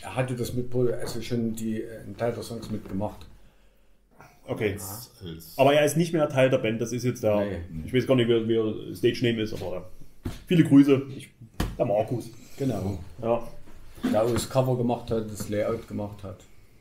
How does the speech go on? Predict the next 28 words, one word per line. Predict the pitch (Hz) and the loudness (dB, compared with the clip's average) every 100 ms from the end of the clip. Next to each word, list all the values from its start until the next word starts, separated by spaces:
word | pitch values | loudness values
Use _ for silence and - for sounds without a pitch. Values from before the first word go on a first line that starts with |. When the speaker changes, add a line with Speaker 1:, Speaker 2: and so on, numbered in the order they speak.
| _ _ _ | _ _ _
Speaker 2:
Ja. | 110 107 90 90 - - - - | -8 -8 -8 -18 -20 -20 -20 -2
Dann | 127 135 135 | 0 0 0
möchte | 151 190 196 | 2 2 2
ich | |
an | 170 | -2
dieser | 160 226 | 0 0
Stelle | - 185 202 | 2 4 4
einfach | 170 165 | 0 -2
mal | 127 | 0
einstreuen. | 135 214 - 131 - - - - - 135 | 0 -2 2 4 4 -2 -12 -14 -10 2
Äh, | 135 135 135 135 - - - - - - | 6 8 6 0 -12 -20 -20 -20 -20 -4
die | 131 | 2
lieben | 147 170 170 165 165 | 4 6 6 4 4
Buben | 127 202 220 | 4 4 6
von | 185 | 4
Eminenz | 156 147 143 202 - | 6 6 6 4 2
haben | 156 | 2
gerade | 151 151 151 | 6 6 8
hier | 156 | 6
ein | 156 143 | 4 4
paar, | 131 127 131 - | 6 8 8 4
äh, | 127 | 0
C | 123 120 | 2 4
Ds | 143 196 | 6 6
rausgerückt. | 120 139 - 147 160 - - | 4 2 4 2 2 -4 -12
Wer | - 120 | -2 0
die | 135 | 2
sieht, | 135 190 | 2 0